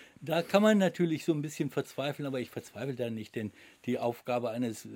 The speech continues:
Wissenschaftlers ist, zu gucken, zu sehen, was, was er gese-, äh, zu formulieren, was er gesagt hat und es weiterzugeben, was die Leute damit machen.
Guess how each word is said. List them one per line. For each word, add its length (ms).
Wissenschaftlers 640
ist, 500
zu 120
gucken, 420
zu 220
sehen, 320
was, 260
was 200
er 60
gese-, 260
äh, 260
zu 320
formulieren, 500
was 160
er 60
gesagt 440
hat 140
und 120
es 160
weiterzugeben, 720
was 100
die 100
Leute 280
damit 320
machen. 300